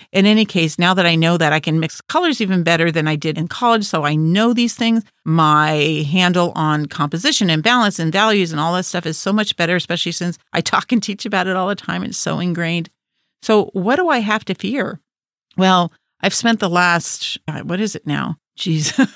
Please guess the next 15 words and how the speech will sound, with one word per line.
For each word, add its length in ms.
<laughs> 40
almost 320
twenty 260
years 420
doing 280
polymer. 560
And 380
I 140
know 180
the 100
material 440
so 360
well, 280
and 120
I've 240